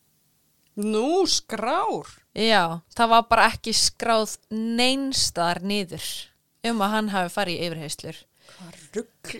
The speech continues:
Speaker 1: er þetta?
Speaker 2: Já, sem að er ekki, það er bara svona basic vinnubrögð á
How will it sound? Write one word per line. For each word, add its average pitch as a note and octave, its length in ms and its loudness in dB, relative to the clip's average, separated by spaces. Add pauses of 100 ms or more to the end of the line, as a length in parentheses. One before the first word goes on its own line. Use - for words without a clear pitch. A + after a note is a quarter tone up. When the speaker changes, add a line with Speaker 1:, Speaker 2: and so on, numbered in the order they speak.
Speaker 1:
er C#4 280 -2
þetta? D3 640 -10
Speaker 2:
Já, F3 480 2
sem A3 220 -2
að G3+ 100 4
er D4+ 140 6
ekki, D4 280 0
það C4 180 4
er B3+ 40 4
bara A#3 180 -2
svona A3 200 -2
basic B3 380 2 (240)
vinnubrögð G3 840 0
á A3+ 380 4